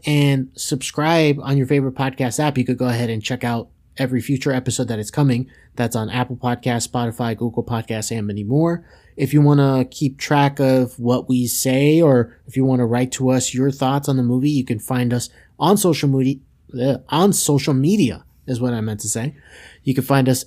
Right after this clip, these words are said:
at Always Critic Pod. We're on Facebook, Instagram, Twitter, and Facebook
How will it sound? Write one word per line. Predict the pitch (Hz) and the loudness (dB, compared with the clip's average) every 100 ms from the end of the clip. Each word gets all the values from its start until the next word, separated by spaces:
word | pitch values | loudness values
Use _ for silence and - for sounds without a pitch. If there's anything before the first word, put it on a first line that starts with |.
| _ - | _ -2
at | 135 147 - - | 0 0 -4 -4
Always | 139 143 139 135 135 131 | 0 2 2 0 -2 -4
Critic | - 139 131 127 - | -4 -2 0 -2 -4
Pod. | - 147 110 85 - _ | 2 2 2 -6 -16 _
We're | 120 123 | -4 -2
on | 113 | -4
Facebook, | - 143 139 - 139 131 - | -2 -2 -2 -2 -2 -2 -2
Instagram, | 143 143 120 117 107 101 | -2 -2 -4 -4 -4 -4
Twitter, | 147 139 131 | 0 2 2
and | 120 | 0
Facebook | 160 165 - 175 160 - | 0 -2 0 -2 -2 -12